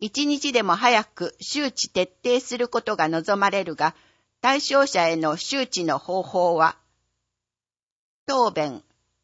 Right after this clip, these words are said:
農作物の販売を行う市内農業者が対象。広報津などで周知。肥料の購入額が四万円以上であり、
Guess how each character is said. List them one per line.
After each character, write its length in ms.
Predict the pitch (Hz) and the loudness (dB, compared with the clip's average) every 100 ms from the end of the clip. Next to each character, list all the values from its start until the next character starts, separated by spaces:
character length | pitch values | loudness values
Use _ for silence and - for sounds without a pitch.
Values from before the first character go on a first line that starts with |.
| - | -8
農 220 | 240 302 | -2 -2
作 260 | 311 294 311 | 0 -4 -4
物 300 | 262 240 202 | -6 -6 -4
の 160 | 170 | -4
販 260 | 220 220 247 | 0 -2 0
売 280 | 240 226 214 | 2 2 0
を 140 | 202 | -4
行 200 | 190 202 | -4 -6
う 400 | 196 180 170 - - | -4 -2 -2 -6 -14
市 220 | - 311 | -8 -4
内 260 | 302 277 190 | 0 0 -2
農 240 | 196 240 | -2 -2
業 240 | 226 233 208 | 0 -2 -2
者 160 | 165 | -4
が 160 | 147 139 | -6 -6
対 260 | - 160 | -4 -6
象。 440 | 160 - 156 147 - _ _ _ _ - | -6 -6 -4 -4 -6 _ _ _ _ -4
広 240 | 302 311 | 0 0
報 180 | 214 190 | 0 0
津 200 | - 226 | -2 -2
な 160 | 226 190 | 0 0
ど 120 | 160 | -2
で 180 | 160 139 | -4 -4
周 300 | - 214 151 | -4 -4 -6
知。 300 | - - - _ _ _ _ _ _ _ _ _ _ _ | -8 -12 -12 _ _ _ _ _ _ _ _ _ _ _
肥 180 | 302 302 | -6 2
料 180 | 285 262 | 4 4
の 140 | 202 | 2
購 260 | 185 247 269 | 0 4 4
入 260 | 277 277 233 | 4 0 2
額 300 | 190 190 170 | 0 0 0
が 180 | 170 - _ | 0 -2 _
四 280 | - 226 277 | -2 2 2
万 220 | 285 294 | 2 2
円 260 | 285 277 - | 0 -4 -4
以 120 | 262 | -6
上 240 | 247 226 185 | 0 2 2
で 160 | 165 | 0
あ 100 | 156 | 0
り、 220 | 160 147 | -2 -8